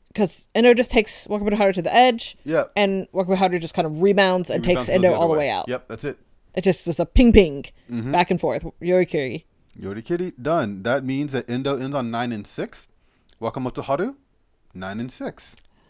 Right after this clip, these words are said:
Speaker 1: Ah.
Speaker 2: Yeah. Er,
Speaker 1: Beautiful.
Speaker 2: mm-hmm. It's
Speaker 1: Everybody
Speaker 2: Shin
Speaker 1: doing good.
Speaker 2: Komusubi.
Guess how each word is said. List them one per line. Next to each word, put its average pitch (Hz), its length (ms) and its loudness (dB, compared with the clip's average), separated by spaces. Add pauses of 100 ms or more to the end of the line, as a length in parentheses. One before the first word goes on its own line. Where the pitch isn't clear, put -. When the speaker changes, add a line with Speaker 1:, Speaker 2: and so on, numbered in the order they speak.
(180)
Speaker 1:
Ah. 147 520 -6 (1120)
Speaker 2:
Yeah. 196 320 -8 (240)
Er, 127 180 -12
Speaker 1:
Beautiful. 147 520 -6 (160)
Speaker 2:
mm-hmm. 156 300 -8 (160)
It's 117 80 -8
Speaker 1:
Everybody 262 160 -2
Speaker 2:
Shin 226 220 0
Speaker 1:
doing 170 220 -4
good. 123 220 -4
Speaker 2:
Komusubi. 139 180 -8